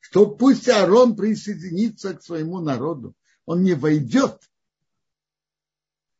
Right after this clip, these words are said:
в страну, которую я дам сына, сына Израиля». И,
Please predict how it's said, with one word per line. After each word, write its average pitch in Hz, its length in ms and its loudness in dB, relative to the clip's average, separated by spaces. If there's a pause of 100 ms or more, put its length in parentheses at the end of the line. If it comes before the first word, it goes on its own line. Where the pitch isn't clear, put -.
(240)
в - 40 -20
страну, 170 540 -2
которую 147 440 -4
я 123 80 -6
дам 143 260 -8
сына, 131 380 -4
сына 135 360 0
Израиля». 113 640 -8
И, 269 340 4